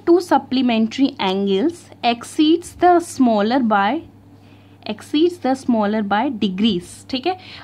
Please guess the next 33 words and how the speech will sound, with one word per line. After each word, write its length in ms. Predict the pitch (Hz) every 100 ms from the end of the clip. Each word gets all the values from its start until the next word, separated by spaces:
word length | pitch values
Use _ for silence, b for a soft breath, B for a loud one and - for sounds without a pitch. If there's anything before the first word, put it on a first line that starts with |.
| B
अब 140 | 320
सप्लीमेंट्री 720 | - 277 277 403 392 294 - 277
एंगल्स 380 | 240 226 240
की 140 | - 233
बात 260 | 202 202
करें 260 | - 226 415
तो, 180 | - 320
अ, 640 | - - - 208 202 190
जो 160 | 190 220
है 120 | 240
लोअर 240 | 254 233 330
क्लासेज 420 | 320 254 240 220
में, 280 | 247 427 359
अ, 260 | - 202
you 140 | 202 214
have 220 | 240 226
studied 500 | 233 - 233 277 339 233
about 220 | 214 240 -
कि 100 | 302
what 220 | 240 196 - 233
are 200 | 247 254
the 120 | 330 254
supplementary 560 | 220 226 220 202 -
angles। 440 | 220 196 233 392 -
तो 160 | 320 - - -
two 160 | 330 -
angles 400 | 247 226 240 247 240
are 160 | 208 -
said 220 | 240 233
to 120 | 247 233
be 80 | 240
supplementary 640 | 208 208 330 294 202 180 196 180
angles 280 | 180 247